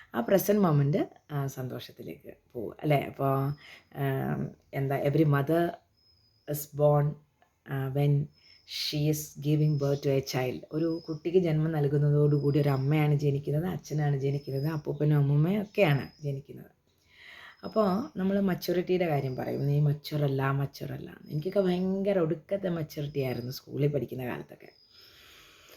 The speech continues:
അത് കഴിഞ്ഞിട്ട് പിന്നെ ലൂസിങ് മച്യൂരിറ്റി എന്ന് പറഞ്ഞിട്ട് ഞാൻ ഒരു പോയം എഴുതിയിട്ടുണ്ട്. ഞാനെന്ന് പറയുന്നത് ഞാൻ, ആ, പി-, ഈ വീഡിയോ കണ്ടപ്പോൾ ഞാനിങ്ങനെ വിചാരിച്ചു, ഞാൻ എഴുതിയത് എനിക്കുള്ളത് എന്നൊക്കെ വെറുതെയാണ് കേട്ടോ. ഞാനെന്നുള്ള ഭാവമൊന്നും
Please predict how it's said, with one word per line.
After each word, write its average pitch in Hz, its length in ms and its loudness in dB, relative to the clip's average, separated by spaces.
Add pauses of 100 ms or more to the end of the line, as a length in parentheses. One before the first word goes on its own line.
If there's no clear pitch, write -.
(540)
അത് 170 80 4
കഴിഞ്ഞിട്ട് 190 800 4
പിന്നെ 160 400 2 (400)
ലൂസിങ് 180 320 6
മച്യൂരിറ്റി 156 440 0
എന്ന് 151 160 2
പറഞ്ഞിട്ട് 143 180 2
ഞാൻ 143 160 2
ഒരു 139 140 -2
പോയം 131 360 -2
എഴുതിയിട്ടുണ്ട്. 135 480 -10 (460)
ഞാനെന്ന് 202 320 2
പറയുന്നത് 185 480 2
ഞാൻ, 202 300 0
ആ, 180 360 0
പി-, 165 560 -2
ഈ 165 400 -2 (340)
വീഡിയോ 175 280 6
കണ്ടപ്പോൾ 147 280 2
ഞാനിങ്ങനെ 143 400 4
വിചാരിച്ചു, 131 340 -2
ഞാൻ 151 260 2
എഴുതിയത് 147 600 2
എനിക്കുള്ളത് 147 720 2
എന്നൊക്കെ 131 460 -4
വെറുതെയാണ് 147 440 4
കേട്ടോ. 127 240 -6
ഞാനെന്നുള്ള 151 540 -2
ഭാവമൊന്നും 151 720 0